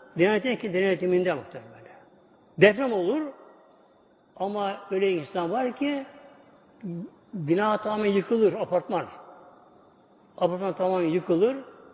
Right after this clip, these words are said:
bina yıkılır, altından kalır, bunu kanamaz. Ona göre kolonlar düşerler, yanı başına böyle. Yani başına yanına düşer, kolon düşerler, ta düşerler böylece. Ekşi yatıran olur.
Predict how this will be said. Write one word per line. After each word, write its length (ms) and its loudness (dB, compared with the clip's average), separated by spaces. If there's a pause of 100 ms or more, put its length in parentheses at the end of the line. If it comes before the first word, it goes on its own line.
(260)
bina 140 0
yıkılır, 540 -2 (380)
altından 300 0
kalır, 420 0 (320)
bunu 180 0
kanamaz. 380 0 (1160)
Ona 200 4
göre 220 4 (100)
kolonlar 360 2
düşerler, 380 4
yanı 200 4
başına 360 0
böyle. 300 -8 (420)
Yani 320 -2
başına 400 2
yanına 360 4
düşer, 280 0
kolon 280 2
düşerler, 440 0
ta 140 0
düşerler 440 -2
böylece. 480 -2 (420)
Ekşi 240 4
yatıran 260 2
olur. 380 0